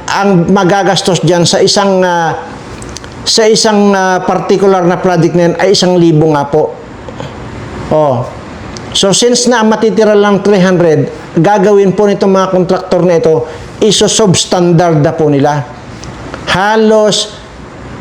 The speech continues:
ah, paaamuyin na lang nila ng simento. Halos wala na pong simento, paaamuyin na lang nila.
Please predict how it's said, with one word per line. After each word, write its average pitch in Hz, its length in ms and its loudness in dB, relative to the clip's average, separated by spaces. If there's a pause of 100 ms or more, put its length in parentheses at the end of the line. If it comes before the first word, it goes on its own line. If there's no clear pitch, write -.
(220)
ah, 190 400 -2
paaamuyin 214 880 2
na 208 80 4
lang 202 160 2
nila 196 240 2
ng 190 160 2
simento. 175 560 2
Halos 175 320 2
wala 180 160 2
na 180 160 0
pong 180 160 0
simento, 160 560 0
paaamuyin 170 800 2
na 151 80 2
lang 143 160 0
nila. 135 320 0